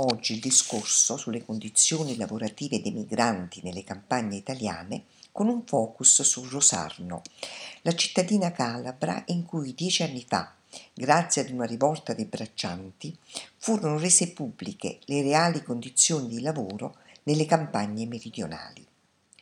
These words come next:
Rosarno è il centro della rete No Cap, No al Caporalato, il cui portavoce, Ivan Sagné, è stato recentemente nominato Cavaliere della Repubblica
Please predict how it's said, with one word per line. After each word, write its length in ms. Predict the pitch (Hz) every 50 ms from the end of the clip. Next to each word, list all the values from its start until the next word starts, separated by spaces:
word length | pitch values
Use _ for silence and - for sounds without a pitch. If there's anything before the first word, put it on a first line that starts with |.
| _ - - - - - - _
Rosarno 840 | - 196 220 - - 131 107 107 110 - 120 120 127 147 - - _ _
è 80 | -
il 160 | 165 165 165 -
centro 480 | - - 180 156 127 120 113 113 117
della 260 | 113 127 127 143 165
rete 540 | 170 147 113 107 110 - _ - 143 208 - -
No 320 | - 151 156 165 185 185 185
Cap, 600 | - - - - - _ _ _ 87 - - - - - _ _ _ _ _ _ _
No 420 | 135 135 143 160 175 208 - -
al 160 | - - 175 -
Caporalato, 920 | - 185 170 170 160 147 143 120 113 95 - - - - - 95 90 - _ _ - - - - - - - - _
il 200 | - 175 170 -
cui 240 | - - 190 214 220
portavoce, 920 | 214 - 202 196 - - - 131 117 107 107 104 - - - 107 - - - _ _ _ _ _
Ivan 320 | 135 127 117 107 104 98 - -
Sagné, 580 | - - - 107 101 104 117 143 170 185 208 - - - - - - - _ _
è 80 | -
stato 460 | 208 - - - 196 165 139 - 127
recentemente 880 | 117 123 - - 131 131 131 - 127 - 127 123 110 110 113 - 117 107
nominato 720 | 117 117 120 135 143 147 113 95 85 - - - 139 - -
Cavaliere 760 | - - 151 147 156 156 156 170 185 190 196 202 196 202 214 220
della 240 | - 156 143 139 135
Repubblica 720 | - 131 127 - - 101 - - 107 - - - - 175